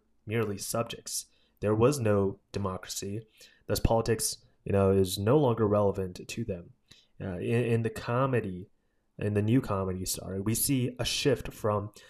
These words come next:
the strong political message or messages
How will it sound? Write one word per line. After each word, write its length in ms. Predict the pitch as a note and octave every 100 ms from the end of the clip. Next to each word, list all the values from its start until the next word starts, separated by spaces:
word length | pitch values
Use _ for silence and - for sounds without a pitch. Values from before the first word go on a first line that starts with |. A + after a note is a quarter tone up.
| - -
the 80 |
strong 580 | G#2+ - - A#2 A#2+ A#2
political 480 | - A#2 A2+ A2 A2+
message 680 | G#2 G2 - G2+ G2+ - - _ _ _
or 120 | G2+ G2+
messages 520 | G#2 G2+ G#2 G2